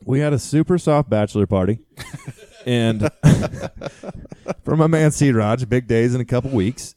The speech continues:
Speaker 1: and, uh, I was smoking these nerds out on the goat roping
Speaker 2: <laughs> Oh, you were
Speaker 1: arena,
Speaker 2: smoking us down.
Speaker 1: and
Speaker 2: No.
Speaker 1: they're like, "Let's do a little Iron Man, huh, big man? You want some of this? Let's steer wrestle."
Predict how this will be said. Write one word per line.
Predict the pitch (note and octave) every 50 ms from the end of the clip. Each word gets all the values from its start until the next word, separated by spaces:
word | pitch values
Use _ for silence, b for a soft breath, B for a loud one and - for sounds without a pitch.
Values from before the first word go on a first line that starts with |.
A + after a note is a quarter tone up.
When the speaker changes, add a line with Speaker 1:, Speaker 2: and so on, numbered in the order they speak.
| _ _
Speaker 1:
and, | G2 G2 G2 G2 G2 G2 G2 G2
uh, | G2 G2+ G2 D2+
I | A2+ B2+
was | B2 A2+
smoking | - - C3 C3 C3+ - C#3+ C3
these | B2 A2+ G#2 G2+
nerds | G#2 A2+ A#2 A#2+ A2 G#2+
out | A2+ A2+ A2+
on | A2
the | G#2 G2
goat | F#2 G#2+ A2 C3+ D#3
roping | C#3 C3+ G#2 F#2+ F2 G#2 G2+ G2 G2+ G2+ -
Speaker 2:
<laughs> |
Oh, | C3+ B2 -
you | E3 D3+ -
were | - G#2+ G2+
Speaker 1:
arena, | G2+ G#2 G#2 G#2 A2+ C#3+ D3+ - C3 A#2 -
Speaker 2:
smoking | _ A#2+ A2 - - G2+ F#2+ F2
us | F#2 - -
down. | G2+ G#2
Speaker 1:
and | G#2 G#2 G2+ G2+ G2 G2
Speaker 2:
No. | G2+
Speaker 1:
they're | G#2+ G#2+ A2+ A2+
like, | A2+ A2+ A2+ A2+ A2 G#2
"Let's | G2+ A#2 B2+ -
do | - C#3+
a | C#3+ C#3
little | D3+ C#3+ C3
Iron | C3 D3 E3+ F#3 F3+ E3
Man, | D3 C3 A#2+ A2 G#2 G2
huh, | G#2 A#2 C3+ D#3 D#3+
big | C3+ D3+ D3+ D#3
man? | D3+ D#3 D#3 E3 F3+ F#3+ G3 F3
You | D3
want | C#3+ D#3 E3+ D#3
some | - F#3 F#3+ F#3 F3+
of | E3+
this? | G3 G#3 A3 G#3 E3 -
Let's | - D3+ -
steer | - - E3 F#3+ G3+
wrestle." | F#3 E3+ C#3+ C3 B2 - G2 E2 -